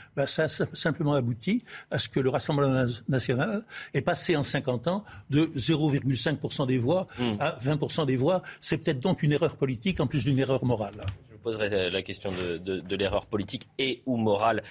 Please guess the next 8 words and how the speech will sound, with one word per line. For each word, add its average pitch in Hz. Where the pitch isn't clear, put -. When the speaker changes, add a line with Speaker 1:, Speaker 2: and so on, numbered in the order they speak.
Speaker 2:
Euh, 117
Gauthier 185
Lebret, 196
vous 151
qui 190
étiez 180
présent, 175
euh, 120